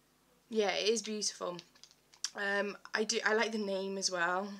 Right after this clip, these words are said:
Tuscan Blood Orange. Um, it's just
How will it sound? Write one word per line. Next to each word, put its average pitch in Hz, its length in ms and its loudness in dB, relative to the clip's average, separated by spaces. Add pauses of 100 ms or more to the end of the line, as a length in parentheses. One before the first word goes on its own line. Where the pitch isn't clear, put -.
(220)
Tuscan 190 440 -6
Blood 170 280 -10
Orange. 143 680 -14 (420)
Um, 190 600 4 (220)
it's 208 140 -2
just - 260 -4